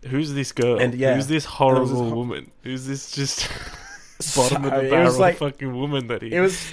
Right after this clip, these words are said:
Speaker 2: it was, it was pretty f-, she must have something going on, but it was pretty, um,
Speaker 1: Must she?
Speaker 2: funny, 'cause heaps of, heaps of people were just like,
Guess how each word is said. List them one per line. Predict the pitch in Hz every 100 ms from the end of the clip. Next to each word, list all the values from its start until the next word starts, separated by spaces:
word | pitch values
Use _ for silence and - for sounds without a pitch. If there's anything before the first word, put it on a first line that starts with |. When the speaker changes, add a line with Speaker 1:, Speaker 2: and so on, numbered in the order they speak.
| 151 139
Speaker 2:
it | 165 170
was, | 185 - - -
it | 147 196
was | 220
pretty | - 233 247
f-, | - - - 139 135
she | -
must | 147 160 156
have | 135
something | - 113 - 95 - -
going | 107 98 95
on, | 98
but | 110 110
it | 139
was | 143
pretty, | 139 165 151 139
um, | 123 113 101 110 - - _ _ -
Speaker 1:
Must | 117 139 - -
she? | - 165 160 -
Speaker 2:
funny, | 175 170
'cause | 147 156
heaps | 180 185
of, | 220 - -
heaps | - 196 220
of | 190
people | 220 190
were |
just | 170 160
like, | 156 120